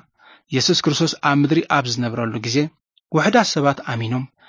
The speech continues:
ንምድሓን ሰባት ዝተነግረ ትንቢት ብእምነት ዝጽበይዎ ዝነበሩ ክፍጸም ምስ ረኣይዎ ኣዝዮም ተሓጐሱ። ገለ ካብዚኣቶም ደቀ መዛሙርቲ ኢየሱስ ነበሩ።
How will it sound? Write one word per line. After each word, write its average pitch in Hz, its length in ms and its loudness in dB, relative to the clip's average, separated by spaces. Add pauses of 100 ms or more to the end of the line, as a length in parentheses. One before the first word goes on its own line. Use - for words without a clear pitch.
(240)
ንምድሓን 156 440 2
ሰባት 160 280 0
ዝተነግረ 151 460 2
ትንቢት 143 360 0
ብእምነት 175 440 2
ዝጽበይዎ 123 580 -2 (140)
ዝነበሩ 120 380 -2 (560)
ክፍጸም 185 580 0
ምስ 123 160 2
ረኣይዎ 127 280 -2
ኣዝዮም 151 320 -2
ተሓጐሱ። - 420 -8 (600)
ገለ 175 200 4
ካብዚኣቶም 139 520 0
ደቀ 123 280 -2
መዛሙርቲ 120 400 -2
ኢየሱስ 185 360 -6
ነበሩ። 123 240 -4